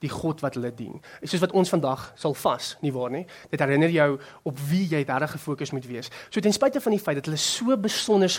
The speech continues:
goed doen, dat Nebukadneser, die koning self, vir hulle sê, "Julle is besonders," en daai tyd het hulle almal voor die koning gebring, en as hy self sê, "Okay, jy's goed, jy's nie so goed nie, jy's goed." En as jy nie so goed is nie, dan, dan, dan het dit nie so goed vir jou geëindig ook nie. Maar,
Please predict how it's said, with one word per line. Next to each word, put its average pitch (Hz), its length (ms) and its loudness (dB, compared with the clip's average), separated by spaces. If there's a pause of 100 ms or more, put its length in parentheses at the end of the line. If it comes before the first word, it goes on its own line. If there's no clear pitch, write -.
goed 160 180 -4
doen, 123 180 -8 (240)
dat 165 140 2
Nebukadneser, 185 600 4
die 151 120 -6
koning 208 380 6
self, 139 480 2
vir - 340 -6
hulle 151 100 2
sê, 156 140 0
"Julle 156 340 2 (120)
is 151 220 -4
besonders," 151 380 0
en 143 80 -2
daai 139 120 2
tyd 156 160 -2
het 139 40 -2
hulle 135 180 0 (120)
almal 196 320 8
voor 180 140 -2
die 156 80 -2
koning 165 220 2
gebring, 156 200 2
en 131 40 0
as 127 80 -6
hy 143 200 0
self 143 260 -4
sê, - 40 -6
"Okay, 135 200 -8
jy's 131 180 -4
goed, 135 220 -8
jy's 135 200 -6
nie 147 60 -8
so 139 60 -12
goed 135 200 -10
nie, 131 140 -4 (380)
jy's 127 180 -2
goed." - 120 -4
En 123 60 0
as 131 60 0
jy 147 80 4
nie 156 200 6
so - 140 -2
goed 165 160 -2
is 143 100 -6
nie, 131 80 -2
dan, 127 180 0
dan, 131 220 -2
dan 127 160 -4
het 131 160 -4
dit - 20 -2
nie 151 100 4
so 151 140 -4
goed 135 220 -8
vir 143 120 -6
jou 127 40 -8
geëindig 135 300 -4
ook 135 180 -8
nie. 151 80 -16 (480)
Maar, 147 380 6